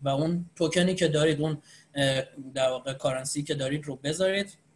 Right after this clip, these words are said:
اون کریپتویی که دارید رو بذارید و، اه، یه میزان مشخصی، اه، annual percentage rate یا بهرهٔ معادل یک ساله بهتون تعلق بگیره. این چیزی هست که ما توی فایننس داریم دیگه. یعنی شما می‌رید یه جای پولتون رو قرض می‌ذارید، حالا یه،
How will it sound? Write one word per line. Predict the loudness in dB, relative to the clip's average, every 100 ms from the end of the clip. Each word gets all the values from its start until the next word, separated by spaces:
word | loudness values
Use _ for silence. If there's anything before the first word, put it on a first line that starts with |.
| -10
اون | -8
کریپتویی | -8 -12 -10 -12
که | -8
دارید | -6 -6 -4
رو |
بذارید | -4 -2 0 0 0 0
و، | 0 0 -4 -20 -20 -10
اه، | -4 0 2
یه | 2
میزان | 2 0 0 0 0
مشخصی، | 0 0 2 0 2 0 2 0 -2 -4 -10 -8
اه، | -4 -4 -4 -8 -14 _ -4
annual | 0 2 2
percentage | 0 -4 -2 -4 -4 -6 -2
rate | -2 -2 -2
یا | -4 -2
بهرهٔ | -2 -2 -2 0 0 0 -4 -6
معادل | -4 -4 -6 -2
یک | -2 2
ساله | 2 4 4 6
بهتون | 6 6 6
تعلق | 8 8 8 4 0
بگیره. | -10 -12 -12 -2
این | 0
چیزی | 2 6 6
هست | 6
که | 4
ما | 4 2 -6 -4 4
توی | 6
فایننس | 8 6 6 4 4
داریم | 0 -2 -16
دیگه. | -14
یعنی | -10 -6
شما | -4 -2
می‌رید | -2 -2
یه | -2
جای | 0 -2
پولتون | -4 -8 -6
رو | -4
قرض | -2 0 -2
می‌ذارید، | -2 -6 -8
حالا | -10 -12 -14
یه، | -8